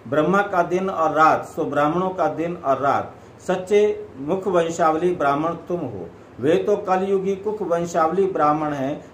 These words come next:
तुम हो पुरुषोत्तम संगम युगी ब्राह्मण। ये बातें और कोई नहीं जानते, ये बातें जब समझे तब बुद्धि में आए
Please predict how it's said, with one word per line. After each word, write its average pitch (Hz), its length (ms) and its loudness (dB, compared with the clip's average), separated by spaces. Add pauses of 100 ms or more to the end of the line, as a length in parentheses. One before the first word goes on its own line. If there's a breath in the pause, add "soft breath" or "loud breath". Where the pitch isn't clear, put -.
(120)
तुम 202 140 4
हो 175 220 2
पुरुषोत्तम 175 840 -2
संगम 160 440 -4
युगी 147 320 -4
ब्राह्मण। 117 420 -6 (340 loud breath)
ये 180 180 4
बातें 185 440 2
और 170 320 0
कोई 208 240 2
नहीं 160 280 -2
जानते, 139 420 -4
ये 160 240 -4
बातें 170 460 0
जब 147 140 -2
समझे 170 640 -4 (200 loud breath)
तब 196 200 6
बुद्धि 160 340 -4
में 139 300 -6
आए 127 260 4